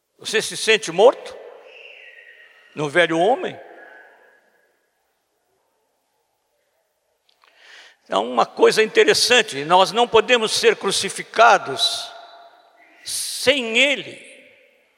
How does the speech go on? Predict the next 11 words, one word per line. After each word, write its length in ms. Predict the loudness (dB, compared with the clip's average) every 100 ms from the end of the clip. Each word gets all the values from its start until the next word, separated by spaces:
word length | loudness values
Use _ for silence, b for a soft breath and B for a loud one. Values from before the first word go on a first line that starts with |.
| _ _ _ _
Ouvi, 880 | 0 2 2 -6 -4 -2 -2 -4 -14 -20 -20 _ _ _ _ _ _ _ _ _ _
querido 320 | 0 2 4
Erasmo, 680 | 4 6 6 4 -2 -6 -8 -12 -20 -20 -20 _ _ _ _ _ _ _ _ _ _ _ _ _ _ _ _ _ _ _ _ _ _ _ _
ouvi 640 | -2 -2 0 -2 -4 -14 _ _ _ _ _ _ _ _ _ _ _ _ _ _ _ _ _ _ _ _ _ _ _ _ _ _ _ _ _ _ _ _ _ _ _ _ _ _ _ _ _ _ _ _ _ _ _ -16
os 140 | 0
amados 540 | 2 6 6 4 -4 -10
que 160 | -8
o 100 | -6
sucederam, 880 | -6 -8 -6 -4 0 2 2 -2 -6
o 100 | -2
Ottokar, 880 | 0 0 -4 4 6 6 4 0 -16